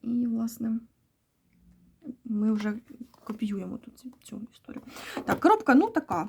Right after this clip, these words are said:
ну, в принципі, нормальна. Могла бути гірша. Тобто, могла бути гірша, насправді. Коробка нормальна, нормальна. Ну, я не скажу, що дуже товста, але проживе, проживе, проживе. Значить, що, от така, такий от вкладиш є.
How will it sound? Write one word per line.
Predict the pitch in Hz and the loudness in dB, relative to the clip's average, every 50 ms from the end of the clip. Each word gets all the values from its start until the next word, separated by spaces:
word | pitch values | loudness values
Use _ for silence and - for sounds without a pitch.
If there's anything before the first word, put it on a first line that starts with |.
| - - | -6 -12
ну, | - | -14
в | 440 | -2
принципі, | - 523 554 523 - 285 226 208 185 - 202 - - | 0 0 2 4 4 4 4 4 0 -4 -4 0 2
нормальна. | 247 359 427 359 233 - 156 147 - | 4 4 6 6 6 6 4 0 0
Могла | - 208 247 269 381 453 | 6 8 8 8 8 8
бути | 440 381 - - 339 | 6 4 6 8 8
гірша. | 247 180 160 - - - - 320 - _ _ _ _ _ _ _ | 8 8 4 -2 -6 -8 -10 -10 -10 _ _ _ _ _ _ _
Тобто, | - - - - 202 190 185 202 208 208 - _ _ _ _ _ - - - - - - _ _ - - - | -20 -20 -16 -14 -12 -10 -10 -10 -10 -12 -16 _ _ _ _ _ -20 -16 -16 -16 -16 -16 _ _ -20 -8 0
могла | 247 226 220 277 311 | 2 4 6 6 6
бути | 240 220 220 - 202 | 6 4 2 2 2
гірша, | - 330 415 - - 359 | 2 2 2 -2 -4 -4
насправді. | 320 311 - - 302 285 285 269 269 262 254 - - - - - - - - | -4 -4 -4 -2 0 2 2 2 2 0 -2 -6 -14 -20 -10 -6 -6 -6 -4
Коробка | - 254 302 311 - - 262 254 254 | -2 0 0 0 0 2 4 4 4
нормальна, | 233 240 240 208 175 - 175 - - - | 6 4 4 4 2 0 -4 -8 -6 -4
нормальна. | 220 226 220 180 180 185 | -2 0 0 0 4 6
Ну, | 220 247 | 6 8
я | 247 247 247 269 311 | 8 8 8 8 8
не | 320 | 6
скажу, | 285 - 277 247 | 4 2 0 2
що | 262 | 2
дуже | 226 240 240 240 | 2 4 4 2
товста, | 226 - 370 453 - - - 330 330 - - - - - - - | 2 2 0 0 0 -2 -4 -6 -6 -6 -10 -16 -16 -18 -20 -10
але | - - 214 226 269 311 311 311 311 302 302 302 294 294 277 - - - - - - - | -6 -2 2 2 4 4 4 4 2 2 4 2 2 0 -2 -4 -10 -12 -10 -10 -6 0
проживе, | - 277 269 277 247 - - - | 2 4 4 4 4 2 -2 -6
проживе, | - 220 233 240 254 226 - - - - - - - | -4 2 4 6 6 4 4 -2 -10 -14 -18 -12 -2
проживе. | - 277 269 254 262 - - - - - - - 494 440 359 294 - | 0 2 4 4 4 2 0 0 0 -2 -2 -2 -6 -4 -4 -2 2
Значить, | 233 214 254 285 294 - 277 | 6 6 8 8 6 4 0
що, | - - - - | -2 -2 -4 -4
от | - 214 - - - | -4 -4 -4 -4 -4
така, | 214 214 - - | -4 -6 -6 -4
такий | - 240 220 226 220 | -2 -2 0 0 0
от | 220 | -2
вкладиш | - - 202 185 160 147 - - - - | -2 0 2 2 2 2 0 -4 -4 -4
є. | 214 220 | -2 -2